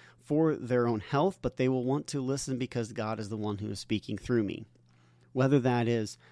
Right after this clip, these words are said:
me giving, uh, sharing something from the Word, or even if it's teaching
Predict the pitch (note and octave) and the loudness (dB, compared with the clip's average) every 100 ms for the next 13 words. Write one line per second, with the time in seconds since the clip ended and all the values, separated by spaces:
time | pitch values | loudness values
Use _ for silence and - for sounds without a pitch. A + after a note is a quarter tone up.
0 | - - B2 B2+ C3+ A#2 A2+ A2+ G#2 G2 | -16 -2 2 4 2 2 0 0 -2 -4
1 | _ _ - E2 - - - - C3 B2+ | _ _ -14 -12 -12 -16 -14 -2 2 4
2 | B2+ - B2 C#3 A2+ A#2+ A2+ A2 A#2+ E3+ | 4 2 0 2 0 2 0 2 2 2
3 | F3 C#3+ D3 D#3 D#3 D3+ C3 - D#3 B2+ | 0 0 2 2 2 -2 -4 -2 -2 0
4 | A#2 | -2